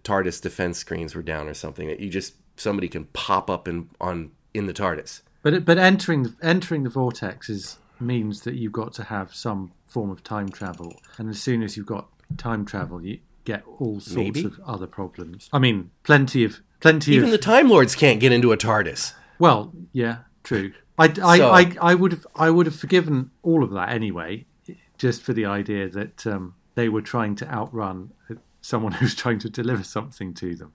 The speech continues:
Speaker 2: It's like they're being chased by someone who just wants to catch them up and deliver something, which I thought was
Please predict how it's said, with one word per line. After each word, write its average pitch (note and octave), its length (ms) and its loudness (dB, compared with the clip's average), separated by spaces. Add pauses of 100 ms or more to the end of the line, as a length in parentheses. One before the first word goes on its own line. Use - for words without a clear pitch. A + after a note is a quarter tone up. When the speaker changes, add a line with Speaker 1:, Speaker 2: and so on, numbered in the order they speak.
(140)
Speaker 2:
It's - 80 -10
like B2 140 -4
they're C3 100 -2
being B2 260 0
chased G#2 600 -2 (160)
by A2 160 0
someone F#2 400 -6
who G#2 160 -8
just G2+ 240 -12
wants A#2 220 -12
to - 60 -20
catch - 280 -10
them G2+ 100 -10
up F2 140 -14
and F#2 80 -14
deliver G2+ 320 -6
something, G2 480 -16
which - 160 -20
I G#2 40 -14
thought G2+ 200 -6
was F#2 160 -14